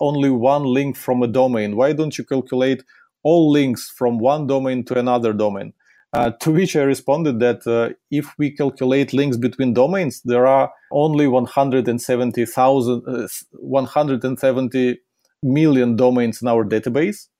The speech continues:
But if we start calculating domain rating, considering, uh, including pages, uh, we have, I think, one hundred and eighty billion pages.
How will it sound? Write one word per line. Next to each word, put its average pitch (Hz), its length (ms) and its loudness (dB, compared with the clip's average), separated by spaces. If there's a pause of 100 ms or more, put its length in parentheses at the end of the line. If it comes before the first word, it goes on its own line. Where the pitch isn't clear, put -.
(680)
But 139 340 -2
if 175 260 0
we 156 360 4
start 143 380 0
calculating 131 920 0 (240)
domain 135 380 2
rating, 123 520 0 (300)
considering, 123 640 -2
uh, 117 300 0
including 131 640 0
pages, 160 560 0 (500)
uh, 113 80 2
we 120 180 2
have, 156 300 0 (320)
I 131 120 0
think, 151 260 -4
one 135 140 0
hundred 143 400 -2
and 135 240 -2
eighty 139 300 0
billion 131 640 4
pages. 113 640 -4